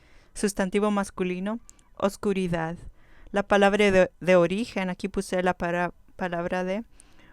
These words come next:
origen de hoshek es veintiocho veintinueve, hashak.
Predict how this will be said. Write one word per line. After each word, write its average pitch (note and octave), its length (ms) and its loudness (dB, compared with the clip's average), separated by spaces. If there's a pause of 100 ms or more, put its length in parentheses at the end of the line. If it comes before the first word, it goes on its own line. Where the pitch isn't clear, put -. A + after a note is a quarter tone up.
origen G#3 600 -2
de F#3+ 260 -2 (280)
hoshek F#3+ 560 -4 (120)
es F3+ 540 -2 (280)
veintiocho F3+ 560 -4
veintinueve, F#3 520 -6 (320)
hashak. F#3 680 -6